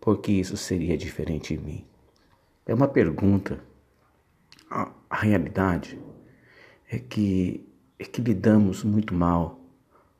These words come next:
com nossos sofrimentos. E, eu, por exemplo,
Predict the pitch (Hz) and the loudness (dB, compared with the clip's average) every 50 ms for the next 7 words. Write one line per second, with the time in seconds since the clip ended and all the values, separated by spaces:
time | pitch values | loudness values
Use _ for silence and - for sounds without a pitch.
0 | _ _ _ - 104 95 95 92 85 78 - - - - - - 85 - - 78 | _ _ _ -4 -2 -2 0 0 0 -2 -2 -6 -8 -8 -8 -8 -8 -6 -4 -4
1 | - 73 71 69 - - - - - - - - - - _ _ _ _ _ _ | -4 -4 -6 -8 -10 -12 -14 -18 -18 -18 -18 -18 -20 -20 _ _ _ _ _ _
2 | _ _ _ _ _ _ _ _ _ _ _ _ _ _ _ _ _ _ _ - | _ _ _ _ _ _ _ _ _ _ _ _ _ _ _ _ _ _ _ -6
3 | - - - - 107 107 104 101 95 - - - 107 104 92 92 80 78 90 107 | -6 -6 -2 0 4 4 6 6 4 2 0 2 2 4 4 4 4 4 4 4
4 | 110 - - - - - - - - - | 4 2 2 0 -2 0 0 -2 -6 -8